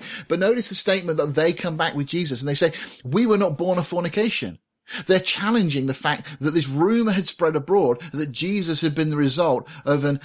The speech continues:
uh, an illegitimate relationship or, or Jesus being born out of wedlock.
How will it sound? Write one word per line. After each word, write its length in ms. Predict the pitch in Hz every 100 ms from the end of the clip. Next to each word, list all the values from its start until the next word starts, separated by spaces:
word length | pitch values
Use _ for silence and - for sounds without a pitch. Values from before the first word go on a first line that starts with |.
| -
uh, 140 | 131 131
an 120 | 151 143
illegitimate 560 | 175 160 151 151 147 139
relationship 580 | 143 156 147 131 117
or, 160 | 131 131
or 260 | 139 131 123
Jesus 260 | 156 160
being 220 | 143 143 131
born 280 | 151 151 -
out 300 | 151 156 151
of 160 | 147 120
wedlock. 540 | 151 156 117 71 -